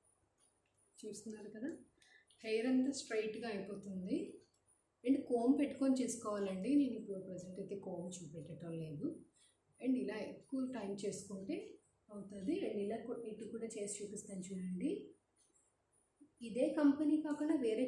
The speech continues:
కంపెనీస్ కూడా ఉంటాయండి. స్టార్టింగ్లో నేను కంపెనీ తీసుకున్నా, అది చాలా బాగుంది. ఐడియా లేదు, మర్చిపోయాను దాని నేమ్. అది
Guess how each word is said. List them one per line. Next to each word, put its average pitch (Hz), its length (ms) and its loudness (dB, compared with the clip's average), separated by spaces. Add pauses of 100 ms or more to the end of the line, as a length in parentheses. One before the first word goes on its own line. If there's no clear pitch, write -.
కంపెనీస్ 254 480 6
కూడా 233 180 0 (120)
ఉంటాయండి. 208 540 -4
స్టార్టింగ్లో 220 520 0
నేను 202 260 0
కంపెనీ 247 320 -2
తీసుకున్నా, 208 260 -6
అది 185 100 -8 (100)
చాలా 202 260 -2 (120)
బాగుంది. 196 500 -2 (640)
ఐడియా 226 260 0
లేదు, 208 220 0 (160)
మర్చిపోయాను 214 580 -2
దాని 196 300 -6
నేమ్. 214 360 0 (1900)
అది 220 140 -2